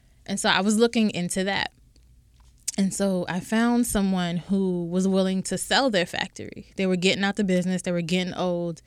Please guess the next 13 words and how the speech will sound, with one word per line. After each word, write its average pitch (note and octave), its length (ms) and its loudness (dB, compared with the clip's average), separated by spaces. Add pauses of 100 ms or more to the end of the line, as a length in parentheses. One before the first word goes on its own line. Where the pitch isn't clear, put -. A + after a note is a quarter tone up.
(460)
and F3+ 300 2
they F#3 80 4
wanted F#3+ 320 2
to - 100 -8
sell G3 300 -2
it. - 220 -10 (440)
And F#3 140 -4
so E3+ 500 -2
I E3 120 -10
was F#3+ 200 -4
like, D#3+ 240 -6
"Oh, - 260 -2 (840)
yes." - 720 -8